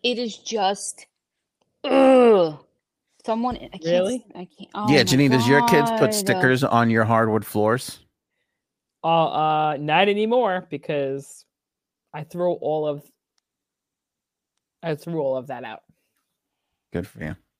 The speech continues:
Speaker 2: Yep.
Speaker 1: I had to throw out the rug because they were getting slime and all their bullshit, and it wasn't coming off.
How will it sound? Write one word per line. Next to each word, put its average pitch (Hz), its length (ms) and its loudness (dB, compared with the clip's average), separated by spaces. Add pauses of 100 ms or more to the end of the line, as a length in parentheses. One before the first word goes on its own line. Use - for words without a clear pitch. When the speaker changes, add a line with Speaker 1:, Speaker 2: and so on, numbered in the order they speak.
(320)
Speaker 2:
Yep. 185 320 -4 (480)
Speaker 1:
I 285 80 4
had 349 100 6
to 339 80 0
throw 302 380 4
out 294 200 4
the 269 120 4
rug 240 560 4
because 240 340 0
they 247 80 0
were 240 100 0
getting 226 320 -4
slime 247 840 0
and 226 80 -6
all 226 140 2
their 220 140 0
bullshit, 226 540 0
and 226 140 0
it 208 100 0
wasn't 240 340 0
coming 254 300 -4
off. 196 440 2